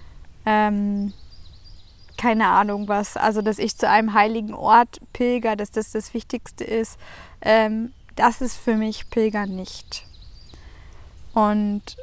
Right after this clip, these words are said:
was ich heute unter Pilgern verstehe oder mir vorstelle, das kann vielleicht auch schon durch mein nächstes Pilgerabenteuer oder einfach nur durch den nächsten Schritt, den ich mache oder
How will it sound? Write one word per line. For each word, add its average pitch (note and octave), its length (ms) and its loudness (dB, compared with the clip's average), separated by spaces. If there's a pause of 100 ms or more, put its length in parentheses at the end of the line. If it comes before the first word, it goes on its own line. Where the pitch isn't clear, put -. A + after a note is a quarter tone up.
was G#3+ 160 -2
ich G#3+ 180 -4
heute C4+ 480 8
unter A#3 220 2
Pilgern A#3 340 2
verstehe B3 640 0 (240)
oder G#3 180 -4
mir G3+ 220 -4
vorstelle, A#3 680 0 (680)
das - 360 -4 (340)
kann C#4 180 6
vielleicht E4+ 300 4
auch E4 60 4
schon E4+ 180 2
durch D4 140 2
mein B3+ 160 4
nächstes D4 360 -2
Pilgerabenteuer C4 1200 2
oder - 280 4 (140)
einfach E4 360 0
nur D#4 180 2
durch D#4 180 2
den C#4+ 180 2
nächsten C#4 460 -4
Schritt, - 340 -4
den B3+ 180 2
ich A#3+ 140 -2
mache C4 560 2
oder B3 340 4